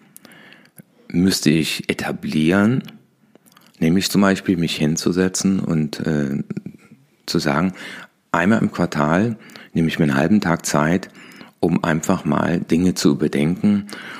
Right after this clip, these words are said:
um mal in mich reinzuhören, um mal zu sagen, äh, was sagt mir meine Intuition derzeit über zukünftige Verhaltensweisen, über zukünftige Strategien,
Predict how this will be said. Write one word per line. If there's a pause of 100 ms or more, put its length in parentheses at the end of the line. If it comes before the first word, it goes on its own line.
(320)
um
mal
in
mich
reinzuhören,
um
mal
zu
sagen, (580)
äh,
was
sagt
mir
meine
Intuition
derzeit (500)
über (680)
zukünftige
Verhaltensweisen,
über
zukünftige
Strategien,